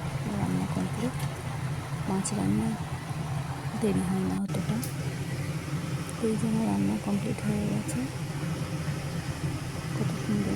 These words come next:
লাগছে, খেতেও খুব মিষ্টি হয়েছিল। আর এদিকে একটা বেগুন ছিল, ভাবলাম বেগুনটাকে একটু পুড়িয়ে নিই, বেগুন ভর্তা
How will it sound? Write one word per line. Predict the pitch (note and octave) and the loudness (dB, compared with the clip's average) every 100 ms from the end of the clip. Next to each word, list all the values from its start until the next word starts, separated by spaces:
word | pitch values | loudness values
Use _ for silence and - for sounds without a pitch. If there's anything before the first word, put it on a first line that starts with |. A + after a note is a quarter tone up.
| G#3 | 0
লাগছে, | G#3 - - C4+ D3+ - - - - - - - | 0 0 0 -2 -2 -2 -2 -4 -4 -4 -4 -4
খেতেও | - G#3 G#3+ G#3+ - | -2 -2 0 -2 0
খুব | - - - - - - | -2 0 0 0 -2 -2
মিষ্টি | - - G#3+ G#3 | -2 0 0 2
হয়েছিল। | G3+ - - A3+ - - - - - - - - - - - - - - - - - - C3+ - - - - - D#3+ - - - - - - - - - - - B3 | 0 0 0 0 -2 -4 -2 -2 -2 -4 -2 -2 -2 -4 -4 -4 -4 -2 -2 -2 -2 0 0 0 -2 -2 -4 -4 -4 -8 -14 -20 -20 -20 -18 -18 -18 -18 -16 -10 -2
আর | A#3+ | 0
এদিকে | A3+ A3+ - A#3 B3+ - - - - - - A#3 | 0 -2 -2 -2 -2 -6 -18 -18 -18 -16 -10 -10
একটা | - B3 | 0 4
বেগুন | A#3 A#3 A#3+ A#3+ | 4 4 4 4
ছিল, | - C4+ C4 G#3+ | 2 0 2 2
ভাবলাম | G#3+ A3 G#3 G3 - - | 0 -2 -4 -6 -8 -2
বেগুনটাকে | G#3+ G#3 G3+ G#3 | 0 0 0 -4
একটু | G3+ - - | -4 -10 -2
পুড়িয়ে | A3+ G#3+ G#3+ | 2 2 2
নিই, | A3 C4 - - - - - - - - - - - | 2 0 -4 -16 -18 -18 -18 -18 -18 -18 -20 -14 -4
বেগুন | G#3 G#3+ G#3+ G#3 G#3 G3 - - - - - | -2 -2 -2 -2 -2 -6 -10 -18 -16 -14 -4
ভর্তা | F#3+ G3 - | -2 -2 -2